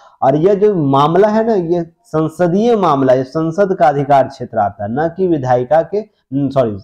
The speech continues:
न्यायपालिका के अधिकार क्षेत्र में आता है। तो आपको यहाँ से प्रश्न पूछ सकता है कि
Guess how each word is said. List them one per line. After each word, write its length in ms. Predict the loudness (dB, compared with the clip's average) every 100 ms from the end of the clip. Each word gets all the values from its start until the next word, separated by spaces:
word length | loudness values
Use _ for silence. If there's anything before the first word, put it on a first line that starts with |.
| -10
न्यायपालिका 760 | -4 2 2 2 0 0 0 0
के 200 | 0 -2
अधिकार 440 | -2 -4 0 0
क्षेत्र 300 | -2 -14 -12
में 160 | -10 -8
आता 260 | -10 -12
है। 100 | -16 -18 _ _ -12
तो 200 | -12 _
आपको 460 | -2 0 0 -2 0
यहाँ 360 | 2 2 2 0
से 160 | 0
प्रश्न 460 | 0 2 0 0 -6
पूछ 400 | -8 -12 -12 -6
सकता 440 | -6 -6 -4 -2
है 340 | 0 2 2 0 -6 -20 _ _ _ _ _ _ _ _ _ _ _
कि 420 | 0 2 0 -6